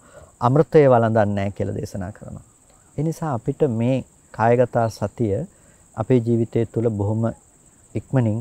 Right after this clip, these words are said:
ප්‍රගු-, ප්‍රකට කළ යුතු, ප්‍රගුණ කළ යුතු දෙයක්. වේදනානුපස්සනාවට, චිත්තානුපස්සනාවට, ධම්මානුපස්සනාවට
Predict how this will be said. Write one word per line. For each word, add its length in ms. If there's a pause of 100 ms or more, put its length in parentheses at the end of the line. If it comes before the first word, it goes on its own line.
(120)
ප්‍රගු-, 360
ප්‍රකට 340
කළ 240
යුතු, 260
ප්‍රගුණ 380
කළ 180
යුතු 240
දෙයක්. 220 (1500)
වේදනානුපස්සනාවට, 1200
චිත්තානුපස්සනාවට, 1200
ධම්මානුපස්සනාවට 1300